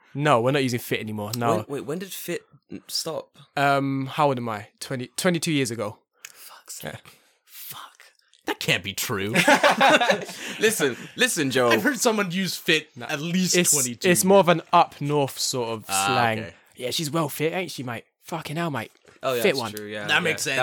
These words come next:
Speaker 2: That makes
Speaker 3: Okay.
Speaker 2: sense. Yeah. Jay.
Speaker 3: 'Cause, 'cause where I would have heard it from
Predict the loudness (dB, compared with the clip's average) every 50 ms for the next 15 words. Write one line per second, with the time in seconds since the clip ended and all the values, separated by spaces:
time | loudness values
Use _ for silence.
0 | 0 -2 -2 -2 -4 -4 -4 -4 -4 -6 -6 -8 _ -8 -6 -6 -6 -6 -6 -10
1 | -12 _ _ _ _ -14 -8 -4 -2 0 0 0 -2 -2 -8 -10 -8 -6 -2 2
2 | 6 6 6 6 6 4 2 2 2 2 0 0 -2 0 0 0 0 0 -4 -4
3 | -6 -6 -6 -6